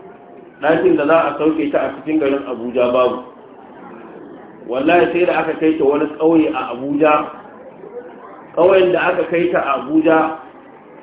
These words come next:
a matsayin nan ne inda ya kama za ta zauna ko wuta babu. Aka je aka ajiye ta a can. Sun haihu ɗa ɗaya da ita.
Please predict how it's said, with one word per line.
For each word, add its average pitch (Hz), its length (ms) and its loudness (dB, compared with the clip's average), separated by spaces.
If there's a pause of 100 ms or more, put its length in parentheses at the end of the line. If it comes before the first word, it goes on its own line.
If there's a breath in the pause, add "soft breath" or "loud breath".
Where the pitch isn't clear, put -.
(400)
a 127 80 -2
matsayin 165 540 2
nan 180 160 4
ne 180 60 2
inda 165 300 0
ya 156 160 2
kama 156 320 2
za 143 180 0
ta 156 80 -2
zauna 143 360 0
ko 160 60 2
wuta 160 340 6
babu. 147 260 0 (1300)
Aka 151 220 0
je 147 120 0
aka 160 260 2
ajiye 147 320 0
ta 151 80 -2
a 139 180 -2
can. 156 160 -2 (1160)
Sun 175 180 0
haihu 190 360 2
ɗa 170 120 4 (120)
ɗaya 180 240 6 (260)
da - 60 0
ita. 147 320 0